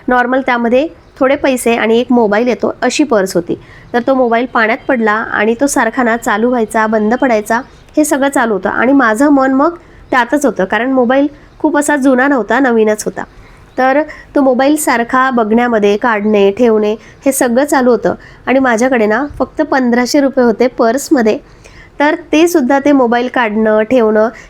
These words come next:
यामध्ये ते सुद्धा पडून गेले आणि त्यामुळे अजूनच जास्त मन दुखलं. आता फक्त पैसे पडले आहेत तर अशी अपेक्षा अजिबातच नाही आहे की ते पैसे मला कोणीतरी परत आणून देईल,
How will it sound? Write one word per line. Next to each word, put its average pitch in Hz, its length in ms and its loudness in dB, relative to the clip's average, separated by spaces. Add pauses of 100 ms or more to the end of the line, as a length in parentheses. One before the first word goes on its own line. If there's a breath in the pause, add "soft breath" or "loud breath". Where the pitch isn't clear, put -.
यामध्ये 285 380 2 (160)
ते 311 140 4
सुद्धा 269 340 0
पडून 233 360 0
गेले 185 200 2
आणि 226 300 0 (120)
त्यामुळे 240 400 2 (120)
अजूनच 262 500 0 (120)
जास्त 214 320 -2
मन 202 300 -2
दुखलं. 170 240 -2 (340 loud breath)
आता 277 160 -2
फक्त 302 280 -4
पैसे 277 400 0
पडले 285 300 0
आहेत 254 260 0 (380 loud breath)
तर 269 80 0
अशी 269 220 0
अपेक्षा 285 400 -2
अजिबातच 269 480 0
नाही 269 140 4
आहे 247 60 2
की 285 140 0
ते 339 40 4
पैसे 285 440 0
मला 381 180 4
कोणीतरी 285 440 0
परत 240 380 -2
आणून 202 240 0
देईल, 175 160 2